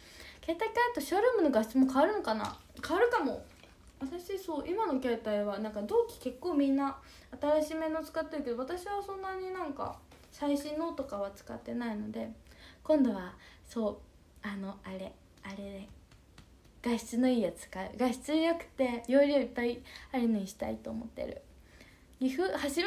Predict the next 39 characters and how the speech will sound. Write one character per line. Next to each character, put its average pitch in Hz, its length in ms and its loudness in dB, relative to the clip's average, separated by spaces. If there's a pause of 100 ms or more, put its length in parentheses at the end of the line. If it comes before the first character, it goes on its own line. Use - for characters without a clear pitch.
(160)
駅 359 140 0
で 302 100 4
待 311 140 0
っ - 20 -14
て 165 120 2
ま - 240 4
す。 - 100 -14
ど 370 80 -4
う 427 40 0 (180)
だ 330 40 4
ろ 311 60 8
う？ - 20 2
羽 311 160 -2
島 466 220 4
で 370 80 0
降 359 40 2
り 381 140 2
る 480 120 4
か 466 100 2 (240)
な？ 339 80 -10 (680)
栗 285 180 -2
は？ 415 80 4 (520)
果 269 80 4 (120)
物 - 240 0
な 277 80 2
ん 220 100 2
か 185 100 -2
野 180 80 -2
菜 311 200 2
な 403 100 4
の 320 100 0
か？ - 220 -2 (1500)
ど 370 160 -4
う 403 40 -4
な 302 120 2
ん 214 80 -2
だ 196 120 -8
ろ 208 80 -12
う？ 214 60 -12